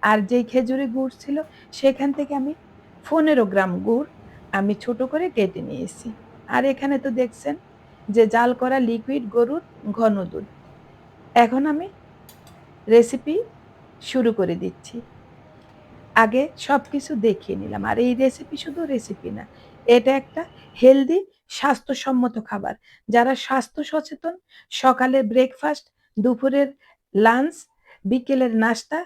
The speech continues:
রাতের ডিনার হিসেবেও আপনারা খেতে পারেন। এখানে প্রত্যেকটা জিনিস আমাদের হেলথের জন্য খুবই উপকারী।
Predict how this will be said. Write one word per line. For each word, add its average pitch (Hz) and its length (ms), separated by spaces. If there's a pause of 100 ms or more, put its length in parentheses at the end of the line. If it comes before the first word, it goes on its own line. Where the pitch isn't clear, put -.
(100)
রাতের 220 360
ডিনার 233 280
হিসেবেও 285 400
আপনারা 311 340
খেতে 220 340
পারেন। - 340 (440)
এখানে 262 280
প্রত্যেকটা 302 560
জিনিস 240 480
আমাদের 220 360
হেলথের 240 420
জন্য 285 300
খুবই 262 360 (100)
উপকারী। - 560